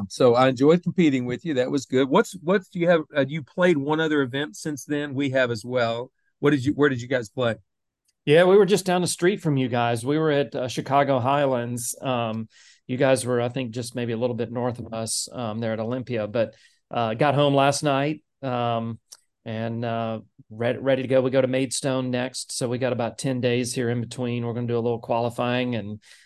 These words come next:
Speaker 2: uh, hit the road again. But, um, yeah, we were. I, I think you guys, uh, got that rain on Sunday, but we, we,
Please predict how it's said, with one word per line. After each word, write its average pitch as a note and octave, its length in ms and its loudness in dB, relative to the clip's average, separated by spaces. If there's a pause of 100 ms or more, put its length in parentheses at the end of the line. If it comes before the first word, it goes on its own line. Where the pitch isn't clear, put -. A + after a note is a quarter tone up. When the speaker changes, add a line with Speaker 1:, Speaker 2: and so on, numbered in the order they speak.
(140)
Speaker 2:
uh, G#2+ 180 -4
hit A#2+ 200 -2
the A#2 80 -6
road A#2+ 220 2
again. A#2 520 -4
But, G#2 200 -4 (220)
um, G#2 360 -10 (380)
yeah, B2+ 240 0
we B2+ 160 0
were. A2+ 220 -2 (440)
I, B2 280 0
I - 20 2
think C3+ 300 -2
you C#3+ 80 2
guys, B2 400 2 (360)
uh, A#2+ 220 -4
got C3 240 2
that B2 180 2
rain C3+ 280 -2
on A#2+ 160 -2
Sunday, C#3 560 4
but A#2+ 120 0
we, B2+ 240 0
we, B2 360 -4